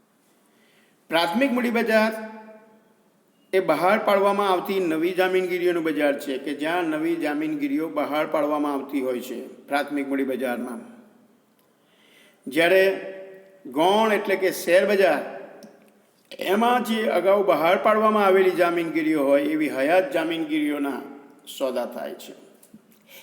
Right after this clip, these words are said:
વિદ્યાર્થી મિત્રો, તમે સ્ક્રીન ઉપર જોઈ શકો છો, નાણાકીય બજારના બે ભાગ પાડવામાં આવેલ છે, ચાર્ટ સ્વરૂપે તમને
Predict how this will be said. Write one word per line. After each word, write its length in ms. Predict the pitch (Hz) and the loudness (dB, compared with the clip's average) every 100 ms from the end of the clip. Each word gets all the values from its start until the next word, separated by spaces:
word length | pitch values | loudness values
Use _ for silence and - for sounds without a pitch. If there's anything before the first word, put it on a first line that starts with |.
| _ _ - 190 | _ _ -8 -4
વિદ્યાર્થી 340 | 208 233 233 | 2 2 2
મિત્રો, 220 | 214 208 | -2 -2
તમે 200 | 202 196 | -2 -2
સ્ક્રીન 360 | - - 190 185 | -2 -2 0 2
ઉપર 200 | 185 160 | 2 0
જોઈ 220 | 147 175 | 0 0
શકો 300 | 175 175 165 | 0 -2 -4
છો, 280 | 165 165 165 | -4 -4 -2
નાણાકીય 540 | 156 147 147 143 151 | -2 -4 -6 -6 -6
બજારના 460 | 139 139 143 143 135 | -4 -4 -4 -4 -6
બે 340 | 127 131 127 - - - - _ _ _ _ _ _ _ - | -6 -6 -6 -10 -18 -20 -20 _ _ _ _ _ _ _ -4
ભાગ 200 | 139 147 156 | -2 0 0
પાડવામાં 420 | 143 143 139 135 | 2 2 0 0
આવેલ 160 | 131 | -4
છે, 480 | 123 - 147 139 - | -6 -8 -6 -6 -6
ચાર્ટ 240 | 131 135 135 | -4 -2 -4
સ્વરૂપે 360 | 143 135 139 | -6 -6 -6
તમને 460 | 131 139 139 135 | -6 -4 -4 -4